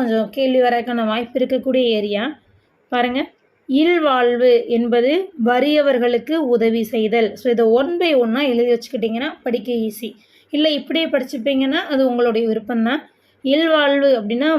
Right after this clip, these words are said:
வறியவருக்கு உதவி செய்தல். அடுத்து பாருங்க, பாதுகாத்தல் அப்படின்னா அன்புடையோரை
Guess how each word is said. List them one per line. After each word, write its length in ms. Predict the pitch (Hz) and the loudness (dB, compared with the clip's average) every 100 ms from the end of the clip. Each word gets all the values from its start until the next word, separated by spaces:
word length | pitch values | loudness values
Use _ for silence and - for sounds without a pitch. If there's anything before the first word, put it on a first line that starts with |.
| 240 | 2
வறியவருக்கு 600 | 233 269 247 233 226 330 370 - | 2 2 2 0 0 -2 -2 -2
உதவி 280 | 220 220 214 226 | -2 -2 -4 -2
செய்தல். 380 | 220 220 220 - _ _ _ 240 | -2 0 0 -2 _ _ _ -4
அடுத்து 220 | 254 226 220 | -4 -4 -4
பாருங்க, 220 | 208 190 - 269 | -4 -6 -6 -2
பாதுகாத்தல் 840 | 277 311 339 339 302 277 - 254 233 | 2 2 2 2 2 0 0 0 0
அப்படின்னா 360 | 202 214 208 220 226 214 | -2 -2 0 -2 -2 -2
அன்புடையோரை 800 | 254 294 294 285 269 233 220 247 | 0 0 0 2 2 2 2 0